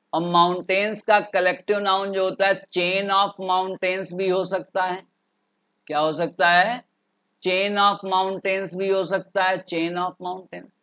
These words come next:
या range of mountains भी दिया हो सकता है, आप दोनों याद रखो, chain of mountains भी हो सकता है और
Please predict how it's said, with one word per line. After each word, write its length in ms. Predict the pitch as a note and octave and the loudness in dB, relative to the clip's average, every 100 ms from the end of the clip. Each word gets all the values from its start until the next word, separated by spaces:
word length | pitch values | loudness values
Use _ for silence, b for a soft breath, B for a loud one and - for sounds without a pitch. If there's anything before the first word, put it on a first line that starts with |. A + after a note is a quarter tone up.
| _ _ - | _ _ 0
या 260 | F#3 G#3 | 6 6
range 540 | F#3 F#3 F#3+ G#3 G#3 F#3+ | 6 2 0 0 4 6
of 200 | F#3 F3+ E3+ | 4 2 2
mountains 600 | E3 E3 E3 D#3+ D#3+ D3+ | 2 2 -2 -4 -4 -6
भी 140 | E3 | -4
दिया 320 | D3 D#3 D#3 D#3+ D3 | -2 0 2 2 0
हो 200 | D#3+ F3 | -2 -2
सकता 440 | F3+ D#3 - D#3 | -4 -6 -2 0
है, 180 | D#3+ F#3 | 2 4
आप 160 | G3 F3+ E3 | 4 2 0
दोनों 320 | D#3+ F3 F#3+ | -2 -2 -2
याद 280 | D#3+ C#3 B2 | 0 0 -4
रखो, 380 | B2 _ G#2 _ _ _ _ _ _ - | -14 _ -20 _ _ _ _ _ _ 0
chain 320 | F3 G3+ G3+ | 2 4 6
of 260 | G3+ G3+ F#3 | 6 4 4
mountains 580 | F3+ F#3 - F#3 F#3+ D#3 | 4 4 -2 -2 -2 0
भी 120 | F3+ | 2
हो 140 | F3+ | 2
सकता 400 | E3 F3 - F3+ | 0 -4 0 4
है 240 | E3+ E3 D#3+ | 8 8 10
और 340 | F3+ A3+ A#3 | 10 8 6